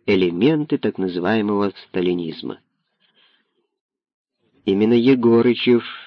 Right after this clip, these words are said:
под аплодисменты делегатов съезда предложил восстановить для высшего органа партийного руководства наименование Политбюро, а для руководителя секретариата Ц К или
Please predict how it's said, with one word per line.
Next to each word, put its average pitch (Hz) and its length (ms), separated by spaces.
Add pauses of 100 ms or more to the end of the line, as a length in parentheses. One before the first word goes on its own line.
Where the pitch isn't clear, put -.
(160)
под 95 160
аплодисменты 110 800
делегатов 101 600
съезда 113 640 (500)
предложил 98 500
восстановить 123 680
для 113 180
высшего 110 460
органа 104 500
партийного 95 640
руководства 113 640
наименование 104 800
Политбюро, 104 800 (1200)
а 110 100
для 107 240
руководителя 117 800
секретариата 120 880
Ц - 200
К 123 360 (500)
или 95 500